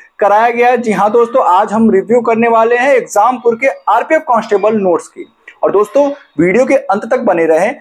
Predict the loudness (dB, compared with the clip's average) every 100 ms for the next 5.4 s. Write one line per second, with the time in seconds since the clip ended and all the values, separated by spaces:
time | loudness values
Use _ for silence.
0 | _ -2 -2 0 -4 -2 0 2 2 0
1 | -2 -4 -4 -6 -12 -2 0 0 0 -4
2 | -2 -2 -2 -2 -2 0 0 0 0 -2
3 | -2 -2 0 0 0 0 0 0 0 0
4 | 0 -2 -2 -4 -2 0 0 -2 -2 -2
5 | -4 -6 -12